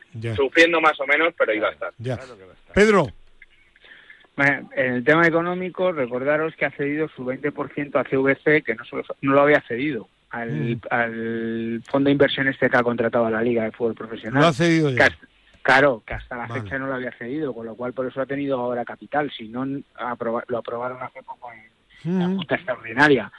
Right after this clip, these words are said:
Speaker 4: Entonces, si no, no hubiera tenido capital porque no tenía un duro, no podía, como decía Nacho, no podía pagar nóminas, no podía fichar jugadores. Al cederlo, pues la, ha,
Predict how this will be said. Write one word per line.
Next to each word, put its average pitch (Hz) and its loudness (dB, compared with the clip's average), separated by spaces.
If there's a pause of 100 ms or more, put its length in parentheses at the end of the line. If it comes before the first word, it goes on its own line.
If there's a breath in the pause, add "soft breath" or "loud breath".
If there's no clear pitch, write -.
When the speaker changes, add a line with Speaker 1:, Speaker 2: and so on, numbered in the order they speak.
(160 loud breath)
Speaker 4:
Entonces, 131 2
si 131 -2
no, 127 0
no 147 4
hubiera 151 6
tenido 127 -4
capital 120 -4
porque 151 -2
no 123 -10
tenía 120 -12
un 117 -14
duro, 147 0
no 120 -10
podía, 117 -8 (120)
como 117 -10
decía 120 -6
Nacho, 131 -2
no 117 -8
podía 123 -2
pagar 120 -2
nóminas, 143 -2
no 143 0
podía 120 0
fichar 110 -10
jugadores. 101 -14 (320 loud breath)
Al 123 0
cederlo, 156 4
pues 120 -12
la, 123 -8
ha, 139 -2